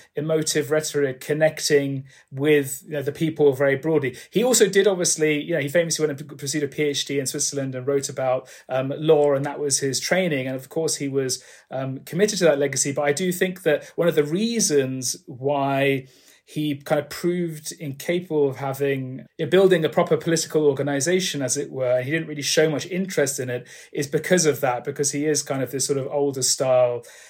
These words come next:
um, sort of politician, which was obviously, and as sort of Golnar was saying, I mean, the fact that it was an umbrella organization was, managed to them to sort of pull together a broad range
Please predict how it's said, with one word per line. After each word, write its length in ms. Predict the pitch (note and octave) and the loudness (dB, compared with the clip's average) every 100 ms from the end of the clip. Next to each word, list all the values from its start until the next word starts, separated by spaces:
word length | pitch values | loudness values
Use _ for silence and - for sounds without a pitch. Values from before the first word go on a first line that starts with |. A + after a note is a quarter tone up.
| - | -12
um, 280 | C3+ C3+ B2+ - _ | -4 -4 -4 -12 _
sort 260 | - C#3+ | 2 4
of 300 | C#3 C3 - - | 4 0 -8 -2
politician, 440 | C#3+ C#3 D3 D3 | 0 0 -2 -2
which 200 | D3 - | -4 0
was 220 | E3 D#3+ | 4 4
obviously, 340 | E3 D#3+ E3+ D3+ | 2 0 0 2
and 140 | D#3+ | 2
as 180 | E3 D#3+ | 0 0
sort 120 | D#3 | -2
of 80 | C#3 | -2
Golnar 220 | D#3+ D#3 | 0 2
was 120 | C#3+ | 2
saying, 220 | - E3 | 2 2
I 20 | C#3 | 0
mean, 160 | C#3+ | -4
the 60 | C#3+ | -4
fact 220 | F3 E3 | -2 -2
that 80 | D#3+ | -4
it 40 | |
was 120 | D#3 | -4
an 80 | C#3+ | -4
umbrella 280 | C#3 D#3+ D#3 | 0 0 2
organization 800 | D3+ C#3+ C#3 D#3+ D#3 - C#3+ C3 | 0 -2 -2 -2 -4 -2 -4 -4
was, 400 | C#3 C#3 C#3 - | -2 -2 -2 -4
managed 300 | D#3+ D#3+ C#3+ | -2 -2 -4
to 80 | D3 | -6
them 260 | C#3 C#3+ C#3 | -6 -8 -10
to 120 | C#3+ | -8
sort 140 | C#3+ | -6
of 60 | C#3 | -8
pull 180 | - D#3+ | -6 -6
together 640 | D#3 C#3+ E3 D3 C3+ C#3+ | -4 -2 -2 0 0 0
a 40 | C3+ | -2
broad 400 | D#3+ E3 D#3+ C#3 | -2 2 2 2
range 640 | C#3+ D3+ D3+ C#3+ C3+ - | 0 2 0 -2 -6 -8